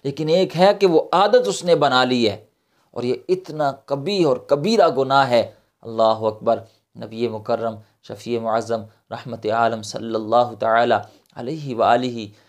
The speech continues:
वसल्लम ने इरशाद फरमाया, हज़रत मौलाए कायनात इस हदीस के रावी हैं, फरमाया,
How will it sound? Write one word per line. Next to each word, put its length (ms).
वसल्लम 360
ने 120
इरशाद 380
फरमाया, 480
हज़रत 240
मौलाए 380
कायनात 480
इस 140
हदीस 260
के 140
रावी 260
हैं, 300
फरमाया, 640